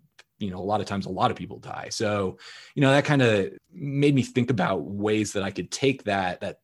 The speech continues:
structural engineering background and, and kind of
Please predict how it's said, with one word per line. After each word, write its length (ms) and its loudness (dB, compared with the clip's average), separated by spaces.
structural 540 -2
engineering 500 -2
background 500 -2
and, 280 -2
and 200 -4
kind 160 -2
of 120 -6